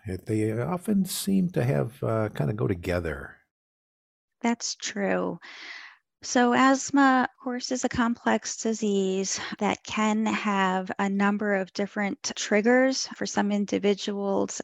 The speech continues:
Speaker 2: they have mild intermittent asthma,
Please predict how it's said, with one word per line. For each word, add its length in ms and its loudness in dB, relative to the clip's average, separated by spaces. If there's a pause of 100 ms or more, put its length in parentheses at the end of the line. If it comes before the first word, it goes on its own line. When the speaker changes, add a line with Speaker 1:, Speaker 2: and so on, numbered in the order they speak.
Speaker 2:
they 140 2
have 360 0
mild 560 2
intermittent 460 -2
asthma, 640 -2